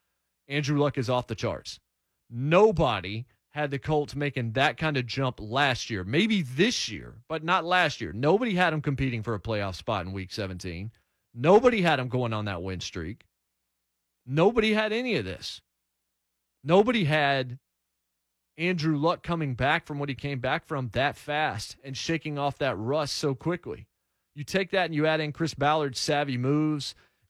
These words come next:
great draft picks on both sides of the ball. And that's why the Colts are by far the best team in the division. I mean, I don't even think it's close.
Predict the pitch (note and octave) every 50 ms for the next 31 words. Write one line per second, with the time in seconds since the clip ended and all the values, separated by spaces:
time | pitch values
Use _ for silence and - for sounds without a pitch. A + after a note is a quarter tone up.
0 | C3+ B2 B2+ B2+ C#3+ D3+ F3 F#3 F3 C#3+ A#2 C3+ D3 D3 C#3+ D3 D3+ - - -
1 | C#3+ C#3+ C#3 C3 - - - - - - - _ _ _ _ _ _ _ _ _
2 | - C#3 C3+ B2+ A#2 G#2 - C3 C#3+ D#3+ D#3 - - E3+ C#3+ C#3 C#3+ C3 C3 C3+
3 | B2+ G#2 A#2 B2+ A#2+ A#2+ A#2+ A#2 A#2 A#2+ B2+ _ _ _ _ _ _ _ _ _
4 | _ _ _ _ _ _ _ _ _ _ _ _ _ _ _ _ - D3+ D#3+ E3
5 | F3+ - F#3 F#3 E3+ D#3+ D3+ - D#3 D#3+ E3 - D#3 C#3+ C3+ D3 D3 C3+ - D#3+
6 | D#3 D3+ D3 C#3 B2+ C#3+ C3+ - - D#3+ D3 C#3 C3 B2+ A#2+ A2 G#2 G2 A#2 C#3+
7 | C#3 G#2+ - - - F2+ G#2 G#2 B2+ E3+ F3+ D3+ B2 G#2+ C3 G#2+ - - - -
8 | C#3+ D3+ D#3+ A#2 - - -